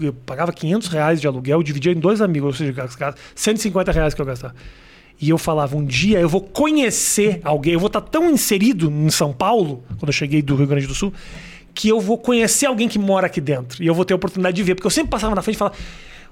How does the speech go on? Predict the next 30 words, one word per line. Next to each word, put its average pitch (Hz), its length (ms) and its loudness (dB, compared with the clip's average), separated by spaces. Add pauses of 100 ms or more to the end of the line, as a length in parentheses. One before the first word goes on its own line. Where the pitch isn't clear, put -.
o 180 180 4
motoboy 214 720 2
ia 220 200 4
lá 214 200 2
numa 190 180 2
gradinha, 185 840 2
era 160 240 -2
tudo 262 240 2
muito 233 480 4
assim. 220 160 -4
Eu 208 80 -2
falava, 190 340 -2
"Porra, 208 260 -6
um 202 80 -4
dia 185 180 -2
eu 240 60 0
vou 214 120 0
entrar 214 260 2
aí. 151 220 2 (840)
Tenho 156 140 -6
certeza." 147 480 -4 (640)
Aí 233 120 -2
quando 254 160 2
eu 254 60 4
comecei 254 840 0
a 339 40 -2
ganhar 240 260 2
dinheiro 190 440 4
fazendo 185 460 0
show, 220 420 2